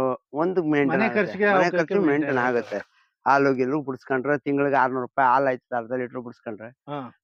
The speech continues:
Speaker 1: ಅದೇ ಆರ್ನೂರು ರೂಪಾಯಿ ಇದ್ರಲ್ಲಿ ಸಿಗುತ್ತೆ.
Speaker 2: ಅದ್ರಲ್ಲಿ ಸಿಗುತ್ತೆ.
Speaker 1: ಮಾಡ್ಬೇಕು, ಕುಯ್ಬೇಕಲ್ಲ ಸರ್, ಕಟ್ಬೇಕಲ್ಲ ಸರ್, ಮಂಜು ಕೊಡ್ಬೇಕು, ಮಂಜು ತಾವ್ ಕಾಸು ಇಸ್ಕೋಬೇಕು, ಆಮೇಲೆ ಹಾಲ್ ತಕ ಕುಡಿಬೇಕು.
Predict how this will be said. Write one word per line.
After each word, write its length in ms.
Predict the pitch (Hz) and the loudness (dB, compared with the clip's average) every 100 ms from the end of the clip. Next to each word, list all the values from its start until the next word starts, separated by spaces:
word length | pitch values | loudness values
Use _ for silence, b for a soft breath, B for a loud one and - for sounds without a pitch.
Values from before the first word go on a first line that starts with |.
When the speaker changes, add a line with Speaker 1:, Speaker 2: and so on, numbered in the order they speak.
| - | 0
Speaker 1:
ಅದೇ 180 | 147 | 4
ಆರ್ನೂರು 320 | 165 147 131 120 | 4 4 2 -4
ರೂಪಾಯಿ 240 | - 160 | -2 0
ಇದ್ರಲ್ಲಿ 200 | 131 113 | 0 -6
ಸಿಗುತ್ತೆ. 420 | - 120 117 - | -8 -10 -12 -14
Speaker 2:
ಅದ್ರಲ್ಲಿ 380 | 110 - 135 147 | -20 -16 -12 -10
ಸಿಗುತ್ತೆ. 380 | - 127 120 120 | -10 -14 -12 -4
Speaker 1:
ಮಾಡ್ಬೇಕು, 680 | 123 175 214 202 185 170 156 | 0 4 4 4 4 2 4
ಕುಯ್ಬೇಕಲ್ಲ 600 | 196 220 214 175 175 151 | 6 6 4 4 2 4
ಸರ್, 300 | 165 180 165 | 4 2 2
ಕಟ್ಬೇಕಲ್ಲ 560 | 190 190 196 175 175 | 0 2 2 2 2
ಸರ್, 400 | 143 170 180 165 | 4 4 4 4
ಮಂಜು 260 | 170 190 196 | 2 2 2
ಕೊಡ್ಬೇಕು, 440 | 185 185 185 180 | 4 4 4 2
ಮಂಜು 260 | 165 180 190 | 2 2 2
ತಾವ್ 200 | 185 170 | 2 2
ಕಾಸು 260 | 170 180 | 2 2
ಇಸ್ಕೋಬೇಕು, 400 | 190 156 175 170 | -2 0 0 4
ಆಮೇಲೆ 300 | 160 165 185 | 4 4 4
ಹಾಲ್ 200 | 175 175 | 4 4
ತಕ 140 | 170 156 | 2 -4
ಕುಡಿಬೇಕು. 540 | - 156 143 135 107 | -6 -8 -8 -10 -14